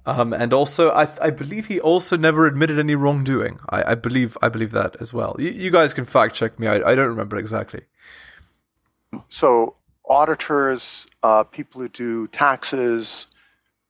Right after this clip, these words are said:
Speaker 2: um, white-collar crime investigators, they do have to be a little cautious that just because somebody has an M B A,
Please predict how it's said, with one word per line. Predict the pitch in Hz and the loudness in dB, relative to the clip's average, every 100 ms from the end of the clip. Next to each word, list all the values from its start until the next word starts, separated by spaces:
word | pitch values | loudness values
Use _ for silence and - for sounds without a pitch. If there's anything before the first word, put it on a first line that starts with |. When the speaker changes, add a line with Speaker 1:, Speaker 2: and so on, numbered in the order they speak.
| - | 0
Speaker 2:
um, | 113 - 50 - - _ _ | 2 4 2 0 -6 _ _
white-collar | 135 139 - 135 117 | 0 0 4 4 4
crime | - 123 113 | 4 0 0
investigators, | 107 117 117 - 123 127 113 107 104 | -2 0 0 -2 -8 -4 -2 -2 -2
they | 131 | -2
do | - 170 | 0 2
have | 147 135 - | 4 2 0
to | 117 | -10
be | 117 | -4
a | 110 | -2
little | 113 123 113 | -2 -4 -6
cautious | - 127 135 - - - - - _ _ _ _ _ _ _ _ | 0 2 2 0 -6 -10 -14 -18 _ _ _ _ _ _ _ _
that | 120 - | -2 2
just | 180 175 - | 2 2 -4
because | 147 147 123 | 0 2 2
somebody | - 131 131 | 0 -2 0
has | 113 120 117 | 0 0 0
an | |
M | 113 117 | -4 -6
B | 110 107 | -6 0
A, | 117 127 95 101 104 | 4 4 4 0 -6